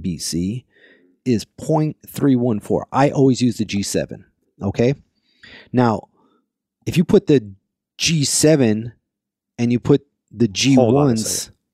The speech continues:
Speaker 2: What is G one and what is G seven?
Speaker 1: I f-, honestly, I freaking don't know. I don't know.
Speaker 2: Yeah?
Speaker 1: Uh, they're just two different,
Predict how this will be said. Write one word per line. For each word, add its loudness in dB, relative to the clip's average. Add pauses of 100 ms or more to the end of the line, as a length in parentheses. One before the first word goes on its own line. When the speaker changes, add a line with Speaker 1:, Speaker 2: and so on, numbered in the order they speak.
(100)
Speaker 2:
What -2
is -4
G -6
one -4
and -6
what -4
is -8
G -12
seven? -14
Speaker 1:
I -10
f-, -10
honestly, -2
I -6
freaking -6
don't -2
know. -4 (440)
I -2
don't 0
know. -4 (220)
Speaker 2:
Yeah? -4 (180)
Speaker 1:
Uh, -12
they're 0
just -4
two -2
different, -4